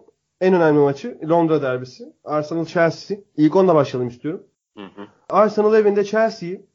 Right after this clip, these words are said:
Speaker 1: etkileyici olmayan bir oyunla iki sıfır mağlup etmeyi başardı. Chelsea de,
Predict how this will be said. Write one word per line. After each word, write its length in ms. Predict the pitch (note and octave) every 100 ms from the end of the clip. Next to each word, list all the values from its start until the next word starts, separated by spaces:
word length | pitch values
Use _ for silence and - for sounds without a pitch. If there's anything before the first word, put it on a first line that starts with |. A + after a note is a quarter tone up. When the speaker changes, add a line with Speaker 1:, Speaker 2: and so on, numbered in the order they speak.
| _
Speaker 1:
etkileyici 560 | D#3 D#3+ - F#3+ G3+ F#3
olmayan 400 | A#3 A#3+ F3+ B2+
bir 40 |
oyunla 440 | B2 A#2 B2 F#3 -
iki 240 | D#3 D#3+ G3+
sıfır 220 | - F#3
mağlup 280 | E3 D#3+ D3+
etmeyi 240 | D3 E3
başardı. 380 | C3+ C3+ B2+ - _ _
Chelsea 420 | - F3+ F#3+ F#3+ F3
de, 280 | G#3 -